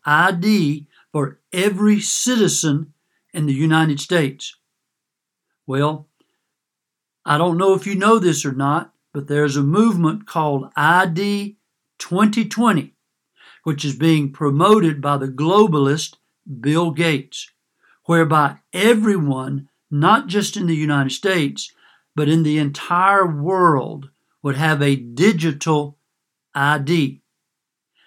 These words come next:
And with that digital I D, someone would be able to follow the health information and financial information of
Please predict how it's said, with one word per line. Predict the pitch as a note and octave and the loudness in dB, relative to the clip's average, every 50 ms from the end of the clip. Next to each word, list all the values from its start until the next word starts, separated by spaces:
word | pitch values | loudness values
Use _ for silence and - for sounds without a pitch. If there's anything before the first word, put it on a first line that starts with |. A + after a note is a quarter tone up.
| _ _ _ _ _ _ _ _ _ _ - | _ _ _ _ _ _ _ _ _ _ -6
And | - E3+ F3+ G3 G#3+ A3+ A#3 A3+ G#3+ - - _ _ _ _ _ _ _ - | -4 -2 0 2 2 2 2 0 -2 -4 -12 _ _ _ _ _ _ _ -10
with | D3+ C#3 C#3 D#3+ A#3 C4 B3+ - | -8 -4 0 2 2 2 2 2
that | - A3+ A3 G#3 - E3 | 0 0 0 0 -2 -4
digital | D3 F3+ G#3 G3+ E3 E3+ - - - E3+ D#3+ D#3+ - | -4 -2 -2 -2 -2 -4 -8 -6 -4 -4 -4 -4 -4
I | - D#3 D#3 D3+ D3 | -2 -2 0 0 0
D, | C#3+ C#3+ E3+ A#3 A#3 G#3 F3 D3+ D3+ D#3+ C#3+ - _ _ _ _ _ _ _ _ _ _ _ _ _ _ | -2 -2 0 0 2 2 0 0 -2 -4 -6 -10 _ _ _ _ _ _ _ _ _ _ _ _ _ _
someone | - - - - - - G3 G#3+ B3+ C4 B3+ A3+ F#3 D#3+ D3 C#3+ C#3 C3 C3 C3+ E3 E3 - _ _ _ _ _ _ _ _ - | -14 -12 -10 -6 -2 2 4 4 4 4 4 2 2 2 2 0 0 0 -2 -4 -6 -8 -10 _ _ _ _ _ _ _ _ -6
would | F3 E3+ D#3+ | -4 -2 0
be | C#3 D#3+ F3 E3 | 0 2 2 2
able | E3+ F3 E3 D#3 C#3+ | 2 2 2 0 0
to | C#3 C3+ | 0 -2
follow | - - - F#3 F#3+ F#3 F3 D#3+ C#3+ C3+ C3+ C#3 - _ _ _ _ _ _ _ | -4 -2 0 2 4 4 4 4 2 0 -2 -6 -10 _ _ _ _ _ _ _
the | D#3 D3 C3 | -4 -4 -4
health | - - - - - F#3+ G#3+ A3 A3 G#3+ - | -4 -8 -14 -6 -2 0 2 2 0 -2 -2
information | G3+ G#3+ G#3+ G#3 - G3 F3+ E3 E3+ E3+ E3 D#3+ - F3+ E3+ - - - | -2 -2 -2 -4 -6 -4 -2 0 0 0 0 0 -2 -6 -8 -8 -10 -8
and | E3 D3 C3+ C3+ C3+ - | -6 -4 -4 -6 -6 -4
financial | D#3 D3+ D3+ D3+ D#3 D#3+ F#3+ A3 A#3 G#3+ G#3+ - F3+ - | -2 0 0 0 0 0 0 0 0 0 0 -2 -4 -4
information | - E3 D3+ C#3+ C#3+ D3 C#3+ C3 C3+ C#3 C#3 C#3 C#3 - C#3+ C3+ C#3 - - - _ _ _ | -2 -2 -2 -2 -2 -4 -4 -4 -2 -2 -2 -2 -2 -4 -6 -6 -8 -10 -18 -20 _ _ _
of | - D3+ D3 D3+ E3+ | -6 -4 -4 -4 -6